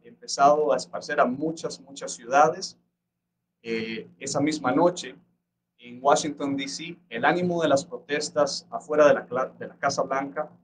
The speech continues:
fue tal que a Trump lo tuvieron que esconder en un búnker subterráneo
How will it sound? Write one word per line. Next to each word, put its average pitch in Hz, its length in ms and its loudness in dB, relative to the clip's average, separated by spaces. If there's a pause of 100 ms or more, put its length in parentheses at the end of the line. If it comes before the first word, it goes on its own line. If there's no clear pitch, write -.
(100)
fue 143 160 -8
tal 147 400 2 (560)
que 135 100 -2
a 120 120 6
Trump 175 260 6
lo 160 80 2
tuvieron 143 380 -2
que - 80 -6
esconder 123 400 -2
en 131 120 -2
un 131 160 -10
búnker 147 340 -12
subterráneo 117 600 2